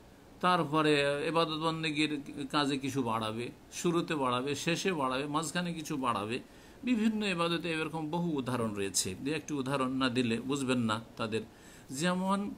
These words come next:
ইফতারির দোয়া, ইফতারির দোয়াতে, জি হ্যাঁ, ফাজাইল আমলে, প্রসিদ্ধ দোয়া বলে যেটা লেখা হয়েছে, তাতে বলছেন যে, আহ, ইফতারির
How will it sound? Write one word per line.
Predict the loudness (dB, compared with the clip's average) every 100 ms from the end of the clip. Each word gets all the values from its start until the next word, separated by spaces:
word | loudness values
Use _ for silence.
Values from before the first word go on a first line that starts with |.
| -14 -8
ইফতারির | 0 0 0 -2 2 2 0 -4
দোয়া, | -6 -10 -16 -20 -20 -20 -20 -20 -20 -20 -20 -20 -10 -4
ইফতারির | -4 -2 -2 0 0 0
দোয়াতে, | 0 0 -2 -8 -10 -20 -20 -20 -20 -18 -10
জি | -8 -8
হ্যাঁ, | -8 -12 -14 -20 -20 -16
ফাজাইল | -4 0 4 4 4
আমলে, | 2 0 -2 -4 -6 -8 -16 -20 -6
প্রসিদ্ধ | 0 0 2 0 0 0
দোয়া | 2 2
বলে | 2 0 0 -2 -6 -16 -20 -20 -10
যেটা | -4 0 2
লেখা | 2 2 2
হয়েছে, | 2 2 0 -4 -6 -12 -20 -2
তাতে | 0 2 2
বলছেন | 4 4 2 2 0 -2 -8 -18 -12
যে, | -2 2 4 4 0 -4 -18 -20 -12 -4
আহ, | -2 0 -2 -4 -6 -2
ইফতারির | -2 -2 -2 2 2 2